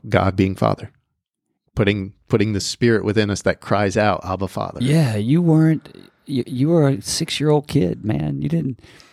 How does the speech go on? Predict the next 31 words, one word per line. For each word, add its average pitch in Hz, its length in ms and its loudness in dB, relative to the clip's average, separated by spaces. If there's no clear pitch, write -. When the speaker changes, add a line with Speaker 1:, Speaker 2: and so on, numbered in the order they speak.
Speaker 2:
you 123 320 0
didn't 156 180 4
make 120 180 4
those 110 160 4
decisions. 107 600 0
You 143 60 4
didn't 151 140 2
sign 113 360 0
those 113 180 2
papers. - 360 -2
You 135 60 0
didn't 135 200 2
buy 104 160 4
that - 140 -4
plane 113 260 0
ticket. - 420 -4
You 139 100 -2
didn't 160 180 0
do 143 140 6
any 170 160 4
of 104 80 2
that 87 160 -6
stuff, - 440 -8
Speaker 1:
That's - 140 0
Speaker 2:
right? 80 140 2
Speaker 1:
right. 98 100 -6
Speaker 2:
It, 120 240 0
it, 117 160 2
he, 110 180 0
Mister - 200 0
Spence - 560 0